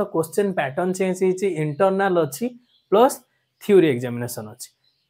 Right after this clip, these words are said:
ପ୍ରାକ୍ଟିକାଲ ଅଛି, ତେଣୁ ଇଣ୍ଟରନାଲ ମାର୍କ ଆମେ ଛାଡ଼ିବୁ। ଇଣ୍ଟରନାଲ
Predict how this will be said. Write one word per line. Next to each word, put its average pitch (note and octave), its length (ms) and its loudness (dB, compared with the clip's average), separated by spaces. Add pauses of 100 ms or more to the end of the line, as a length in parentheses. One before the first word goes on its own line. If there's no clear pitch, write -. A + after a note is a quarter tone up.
(200)
ପ୍ରାକ୍ଟିକାଲ A3+ 560 0
ଅଛି, G#3+ 140 -10 (200)
ତେଣୁ G#3 140 -4 (100)
ଇଣ୍ଟରନାଲ A3 400 -2 (100)
ମାର୍କ F#3 280 0
ଆମେ G3+ 180 -4
ଛାଡ଼ିବୁ। B2 320 -8 (380)
ଇଣ୍ଟରନାଲ A#3 380 4